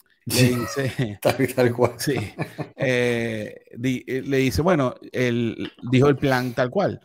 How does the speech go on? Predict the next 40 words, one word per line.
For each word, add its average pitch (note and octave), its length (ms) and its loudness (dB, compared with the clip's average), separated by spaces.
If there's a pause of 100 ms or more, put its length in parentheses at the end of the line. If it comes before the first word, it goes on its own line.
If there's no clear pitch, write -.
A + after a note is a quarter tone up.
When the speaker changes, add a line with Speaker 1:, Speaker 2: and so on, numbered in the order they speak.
(200)
Speaker 1:
O A2+ 80 -8
sea, C3 220 -2
él A2 260 -2
también C#3 680 0
está G2 680 -2
clonando. A2+ 800 0 (1200)
Pero A#2 240 -2
lo, A2+ 260 -4 (120)
lo A2+ 440 0
raro A2 340 4
es C3+ 100 0
que D#3+ 100 -2
él D3+ 60 0
está C#3+ 260 -6
clonando, C#3+ 720 0
pero C#3 160 0
haciendo A#2 300 -4
como D3+ 160 -2
un A2+ 120 -4
cóctel C3 520 -2
de C3+ 140 -4
clones, A#2 400 -4 (360)
¿no? D#3+ 220 -4 (320)
En A2+ 180 -6
donde A2 260 -4
él A2 60 -4
está A#2 280 -6
co-, - 280 -14
clon-, C3 220 -4
eh, B2 240 -6
clon-, A#2+ 240 -4
lo, B2 200 0
tomando B2+ 360 2
lo D3+ 140 6
mejor C#3 600 0 (600)
de B2 200 -2
varios, A#2+ 680 0
de, A#2 280 -2
de, A2 260 -4
de, A2+ 360 -6